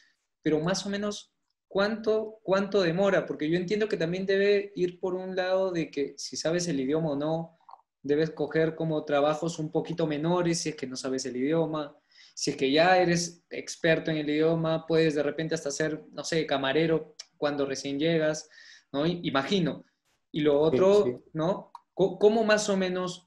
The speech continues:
Speaker 1: funciona el tema del trabajo? ¿Sí hay trabajo para todos?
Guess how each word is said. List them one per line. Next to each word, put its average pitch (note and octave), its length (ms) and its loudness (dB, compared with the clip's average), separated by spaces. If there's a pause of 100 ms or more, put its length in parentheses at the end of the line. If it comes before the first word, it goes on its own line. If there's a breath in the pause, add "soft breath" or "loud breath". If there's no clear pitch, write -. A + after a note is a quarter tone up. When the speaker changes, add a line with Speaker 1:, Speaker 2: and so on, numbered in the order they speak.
(120)
Speaker 1:
funciona E3+ 460 0
el D#3+ 120 0
tema D#3+ 200 2
del D3 100 -2
trabajo? C3+ 440 0
¿Sí F3 300 2
hay F#3+ 180 6
trabajo D#3 600 2 (380)
para C3 240 2
todos? E3 460 -2